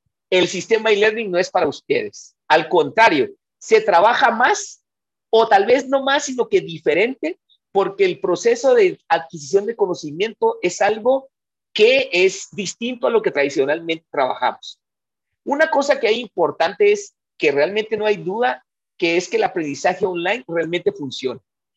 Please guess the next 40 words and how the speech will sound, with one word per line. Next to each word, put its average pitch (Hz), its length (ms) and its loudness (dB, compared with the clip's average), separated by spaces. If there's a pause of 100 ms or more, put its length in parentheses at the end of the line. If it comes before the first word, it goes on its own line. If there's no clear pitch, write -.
(100)
Y 185 100 -4
si 208 120 -2
no 226 120 2
lo 277 180 0
crees, 285 320 0
simple 262 320 -8
y 247 40 -6
sencillamente 214 560 -4
investiguen, 196 760 -4 (320)
pon-, 220 280 0
coloquen 226 460 0
en 165 180 -4
Google 233 460 -2 (260)
cuántos 262 460 0
cursos 254 420 -4
online 240 520 0 (180)
hay 233 220 2 (100)
hoy 233 280 4
en 202 140 -6
día 233 260 -2
en 226 100 0
el 185 160 0
mundo 220 480 0
y 170 60 0
van 202 140 0
a 240 40 0
aparecer 214 420 0
miles 247 640 -2
de 202 140 0
millones 208 580 -2
de 175 160 0
cursos. - 640 -8 (360)
Y 202 100 -6
cada 254 260 4
vez 262 200 0
son 233 260 -4
más 233 300 -2
y 202 80 -8
más 196 240 -4
personas 240 720 0